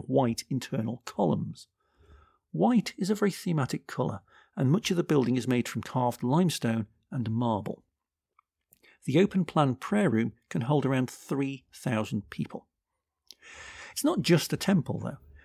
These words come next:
Inside is a small museum that looks at the history of Hinduism and takes a quick overview at explaining what Hinduism is and what Hindus believe and stand for,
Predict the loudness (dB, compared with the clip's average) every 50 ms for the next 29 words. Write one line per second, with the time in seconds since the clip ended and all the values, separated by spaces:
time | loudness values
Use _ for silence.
0 | _ _ 2 4 4 4 4 2 4 4 4 2 2 -2 -2 -2 0 4 4 4
1 | 6 6 4 4 2 2 2 2 2 2 2 0 -2 -2 -4 -8 -6 -8 -8 -6
2 | -4 -4 -2 0 0 0 0 2 2 2 4 4 4 2 2 -2 -4 -6 -2 -2
3 | -2 2 0 0 0 0 -4 -4 -6 -4 -2 -2 2 4 6 6 6 4 4 2
4 | 2 2 2 2 -2 -6 -4 -2 -2 -2 0 -2 -2 -2 -2 0 0 2 4 4
5 | 4 4 4 4 2 0 _ _ _ 2 4 4 4 2 0 -6 -8 -8 _ _
6 | _ -2 0 0 0 0 0 2 4 4 4 2 0 -4 -2 -2 -2 -2 -4 -4
7 | -6 -6 -2 0 0 0 0 -2 -4 -6 -6 -6 -6